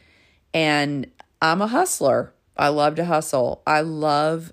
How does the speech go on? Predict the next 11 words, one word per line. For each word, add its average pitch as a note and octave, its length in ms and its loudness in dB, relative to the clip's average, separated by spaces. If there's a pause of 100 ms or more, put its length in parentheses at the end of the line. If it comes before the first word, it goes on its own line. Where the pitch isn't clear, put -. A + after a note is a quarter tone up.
to D#3+ 100 -12
be D#3 120 -4
busy. E3+ 600 -4 (520)
I D3+ 140 2
love D#3+ 680 -2
to - 180 -6
make C#3+ 300 -4
money. C#3 480 -4 (680)
I D#3 180 2
love D3+ 580 -2 (100)
to C#3+ 880 -6